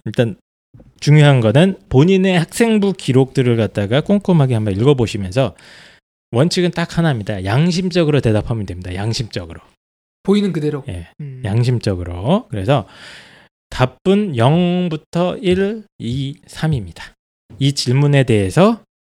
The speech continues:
Speaker 1: 매우 그렇다 그러면
Speaker 2: 음.
Speaker 1: 삼 점을 주시면 되고요. 아, 이 정도면 뭐 그렇다.
Speaker 2: 음.
Speaker 1: 어, 오케이 하면 이 점.
Speaker 2: 음.
Speaker 1: 아, 이건 좀 아닌데?
Speaker 2: 음.
Speaker 1: 그럼 일 점이고요.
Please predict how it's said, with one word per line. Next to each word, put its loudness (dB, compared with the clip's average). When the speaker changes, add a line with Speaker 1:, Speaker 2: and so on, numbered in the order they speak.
Speaker 1:
매우 4
그렇다 0
그러면 2
Speaker 2:
음. 2
Speaker 1:
삼 2
점을 4
주시면 -4
되고요. -4
아, -12
이 0
정도면 -4
뭐 0
그렇다. -2
Speaker 2:
음. -8
Speaker 1:
어, -6
오케이 -4
하면 0
이 2
점. -2
Speaker 2:
음. -8
Speaker 1:
아, -6
이건 -2
좀 -2
아닌데? 0
Speaker 2:
음. -8
Speaker 1:
그럼 -4
일 -2
점이고요. -2